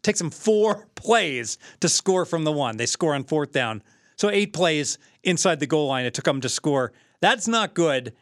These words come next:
in a game that's like forty-one thirty-eight and no one can stop anyone. Chargers completely ineffective in the red zone.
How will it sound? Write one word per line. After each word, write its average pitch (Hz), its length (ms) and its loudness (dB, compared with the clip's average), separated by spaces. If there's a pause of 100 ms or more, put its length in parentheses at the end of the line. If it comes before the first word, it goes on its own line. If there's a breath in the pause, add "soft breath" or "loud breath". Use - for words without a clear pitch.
(100)
in 151 140 0
a 143 40 2
game 160 300 0
that's 143 180 -4
like 147 200 -2
forty-one 160 540 0
thirty-eight 143 460 -2
and 151 120 -2
no 156 80 2
one 165 120 -2
can 151 120 -6
stop 151 280 0
anyone. 139 420 0 (320 loud breath)
Chargers 143 540 0 (260 soft breath)
completely 185 380 2
ineffective 135 460 -2
in 117 80 -6
the 107 80 -8
red 110 160 -8
zone. - 240 -12